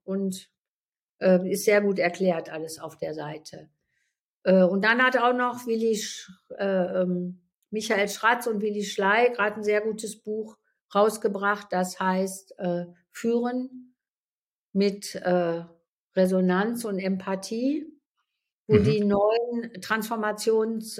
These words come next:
Speaker 1: äh, m-, Werkzeuge für die Schultransformation vorstellen.
Speaker 2: Okay,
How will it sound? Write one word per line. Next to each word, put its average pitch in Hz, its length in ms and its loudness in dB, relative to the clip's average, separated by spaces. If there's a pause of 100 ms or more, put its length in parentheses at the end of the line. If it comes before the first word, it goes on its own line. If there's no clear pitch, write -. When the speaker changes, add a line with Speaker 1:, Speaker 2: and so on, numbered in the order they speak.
Speaker 1:
äh, 175 400 2 (960)
m-, 190 320 -6
Werkzeuge 202 1080 4 (380)
für 220 160 -4
die 196 120 -4
Schultransformation 180 1000 -6
vorstellen. 170 640 -14 (800)
Speaker 2:
Okay, 143 340 0